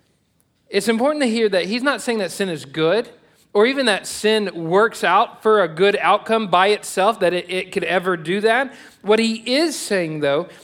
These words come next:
is that God in his sovereignty is not hindered by our sin, but can actually work despite our sin to show us something about himself, namely our need for his grace.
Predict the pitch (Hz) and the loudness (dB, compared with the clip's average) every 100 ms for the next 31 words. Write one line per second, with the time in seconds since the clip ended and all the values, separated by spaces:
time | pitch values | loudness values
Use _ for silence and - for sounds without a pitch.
0 | - 196 190 226 190 226 269 311 311 262 | -2 0 2 2 2 2 2 0 -4 -4
1 | - 262 247 233 196 160 143 131 156 - | -4 0 2 2 -4 -6 -10 -10 -12 -18
2 | _ - 190 233 254 214 196 247 294 302 | _ 0 2 2 2 0 -2 -2 0 -2
3 | 233 165 220 233 269 247 202 214 202 - | -4 0 2 2 2 0 0 0 0 -6
4 | - 151 135 175 - - - 214 214 226 | -8 -6 -6 -10 -14 -20 0 0 2 0
5 | 208 247 - 254 247 - - _ - - | 0 -2 -2 -4 -4 -6 -16 _ -20 -20
6 | - 208 208 240 233 - 196 202 - 185 | -12 2 4 4 0 -4 -2 -2 -4 0
7 | 247 320 302 190 180 - 165 160 190 208 | 2 2 0 -2 -2 -2 -6 -6 -6 -4
8 | - 240 269 - 208 196 208 208 185 170 | 0 2 0 -2 -4 -2 -4 -2 0 2
9 | 160 160 185 180 - 247 214 143 - - | 0 -2 -10 -10 -2 0 2 -2 -8 -20
10 | _ 180 208 262 254 180 147 170 180 185 | _ 0 2 2 2 -2 -4 -2 0 0
11 | 190 202 220 254 254 196 180 160 226 233 | 0 0 0 -2 -4 -2 -2 -2 -2 -2
12 | 170 - 220 190 120 - - - | -4 -2 0 0 -4 -16 -20 -20